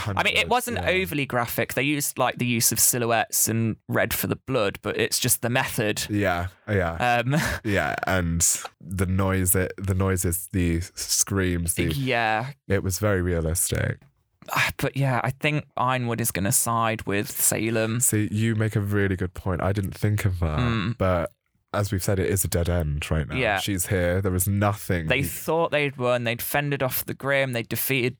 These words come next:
Speaker 1: Salem's enforcers that had gone in, but obviously revelations have come about
Speaker 2: Right.
Speaker 1: in this,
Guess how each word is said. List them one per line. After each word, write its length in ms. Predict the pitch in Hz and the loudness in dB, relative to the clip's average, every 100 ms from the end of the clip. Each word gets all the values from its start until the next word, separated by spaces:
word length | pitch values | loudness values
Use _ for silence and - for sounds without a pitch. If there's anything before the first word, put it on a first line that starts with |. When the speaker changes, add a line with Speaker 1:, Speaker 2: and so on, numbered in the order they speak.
| - | -4
Speaker 1:
Salem's 720 | - - 127 123 120 120 123 | -2 0 0 0 0 0 0
enforcers 580 | 117 117 120 120 - 123 | 0 0 2 2 2 0
that 120 | - | 0
had 200 | - 117 | -2 -4
gone 160 | - 117 | -2 -2
in, 200 | 117 117 | 0 0
but 180 | 107 - - | -4 -4 -4
obviously 340 | 123 117 120 | 0 0 -2
revelations 760 | 117 123 120 117 120 - 120 117 | -2 0 0 0 0 0 0 0
have 120 | 123 | 0
come 180 | - 120 | 0 -2
about 480 | 110 113 110 113 101 | 0 0 0 0 2
Speaker 2:
Right. 540 | 95 101 104 80 95 101 - - - | 2 2 2 0 0 -4 -8 -16 -6
Speaker 1:
in 180 | 123 120 | -2 0
this, 460 | 117 123 - - | 0 2 4 4